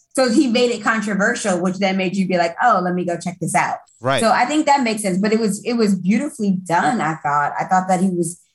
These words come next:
Speaker 1: he gave you creativity. And then I, I will also say that, like, he does the same thing with his live performances. He gives you creativity.
Speaker 2: Right. And
Speaker 1: And
Speaker 2: that's
Speaker 1: I appreciate that. No matter how you feel about his music, I appreciate that. He gives you creat-, he is giving you a story.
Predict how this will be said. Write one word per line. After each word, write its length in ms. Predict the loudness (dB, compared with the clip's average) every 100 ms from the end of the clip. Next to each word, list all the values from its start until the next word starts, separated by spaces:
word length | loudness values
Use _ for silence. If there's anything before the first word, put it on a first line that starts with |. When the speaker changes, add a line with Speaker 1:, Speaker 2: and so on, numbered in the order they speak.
| _
Speaker 1:
he 120 | 0
gave 240 | 2 2 2
you 680 | 4 4 6 4 0 -6 _ _ _
creativity. 920 | -2 -2 0 -2 0 2 2 2 -6 _ _ _ _
And 140 | 2
then 240 | 4 4 2
I, 280 | 0 0 0
I 100 | 0
will 80 | 2
also 320 | 2 0 -4
say 240 | -6 0 2
that, 220 | 2 2
like, 180 | 0 0 -12 _ _ _ _
he 360 | _ -6 -2 0
does 220 | 2 2
the 80 | 0
same 400 | -4 -2 0 0
thing 640 | -2 -4 -4 -2 -2 -6 -2
with 180 | 0
his 160 | 0 -2
live 360 | 0 0 0 -4
performances. 680 | -8 -4 0 0 0 -6 -6
He 120 | -6
gives 280 | -6 -6 -6
you 80 | -10
creativity. 840 | -4 -2 -2 -2 -4 -4 -10 -18 _ _ _
Speaker 2:
Right. 280 | -2 -2 -4
And 140 | -2 2
Speaker 1:
And 80 | 2
Speaker 2:
that's 160 | 0
Speaker 1:
I 60 | -4
appreciate 600 | -2 -4 -2 0 0 2
that. 160 | 0 2
No 100 | 2
matter 180 | 2 2
how 100 | 2
you 100 | 0
feel 200 | -4 0
about 200 | 0 0
his 160 | -2
music, 340 | -2 0 -2 -2
I 140 | 0
appreciate 760 | 0 -4 -6 -4 -2 -2 -2 -2
that. 180 | 0 2
He 100 | 2
gives 240 | 0 0
you 80 | -2
creat-, 240 | -2 -4
he 200 | -2 0
is 80 | 0
giving 240 | -2 -2 0
you 140 | -2
a 40 |
story. 640 | -4 -8 -2 0 0 -6